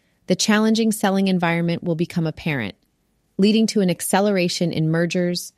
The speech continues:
acquisitions, and business closures. These developments highlight a notable transformation taking place in the home furnishings industry.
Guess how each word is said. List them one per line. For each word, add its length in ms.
acquisitions, 800
and 120
business 320
closures. 640
These 200
developments 540
highlight 460
a 80
notable 420
transformation 800
taking 340
place 340
in 140
the 80
home 320
furnishings 540
industry. 560